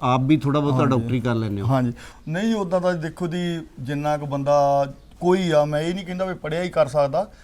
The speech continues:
Speaker 2: ਤੇ ਨੌਲੇਜ ਵੱਧ ਜਾਂਦੀ ਆ ਜਦ ਆਪਾਂ ਵਿੱਚ, ਅ, ਘੁੰਮਦੇ ਆ,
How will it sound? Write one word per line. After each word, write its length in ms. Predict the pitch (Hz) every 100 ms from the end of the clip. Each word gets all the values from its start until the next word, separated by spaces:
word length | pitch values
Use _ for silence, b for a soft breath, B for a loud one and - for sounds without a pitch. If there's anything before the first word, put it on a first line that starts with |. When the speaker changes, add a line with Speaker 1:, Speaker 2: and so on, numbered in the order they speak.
| b -
Speaker 2:
ਤੇ 80 | 170 170 170 170 - - - 170
ਨੌਲੇਜ 300 | 165 185 202
ਵੱਧ 180 | 180
ਜਾਂਦੀ 280 | 202 214 202
ਆ 60 | 196
ਜਦ 200 | 170 165
ਆਪਾਂ 540 | 156 165 156 151 139 135 -
ਵਿੱਚ, 400 | - 127 135 147
ਅ, 20 | 123 - 135 135 131 120 151
ਘੁੰਮਦੇ 400 | 135 123 139 143
ਆ, 200 | 147